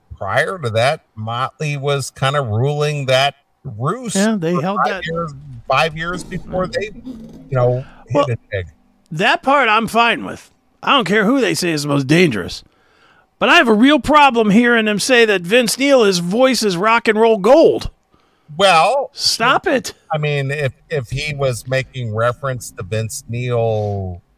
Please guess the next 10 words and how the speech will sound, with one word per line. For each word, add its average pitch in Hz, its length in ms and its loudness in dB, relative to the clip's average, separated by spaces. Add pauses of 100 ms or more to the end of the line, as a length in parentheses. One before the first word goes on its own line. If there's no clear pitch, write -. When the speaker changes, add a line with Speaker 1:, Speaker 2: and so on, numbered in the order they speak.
(160)
Speaker 1:
circa 123 520 -4
nineteen 107 760 -4 (120)
eighty-four, 135 840 -4 (1200)
I 107 140 -2
might 107 400 0
agree 92 300 -8
with 73 180 -12
it. - 140 -20 (1600)
Speaker 2:
I 214 220 6
wouldn't. 254 580 2